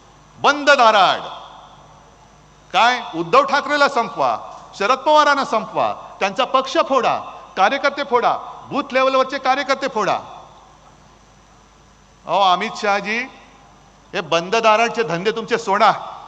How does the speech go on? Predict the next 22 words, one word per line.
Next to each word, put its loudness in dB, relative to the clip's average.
हिम्मत 2
असेल 2
तर 2
इकडे -2
मैदानात 2
या, 4
शिवरायाच्या 2
साक्षीने 2
आम्हाला 2
संपवण्याची -2
भाषा 0
करून -4
दाखवा. -2
जे 0
मी -2
नागपूरला, 0
म-, -12
जे 0
पुण्यात 0
मी -4
बोललो 2
होतो -2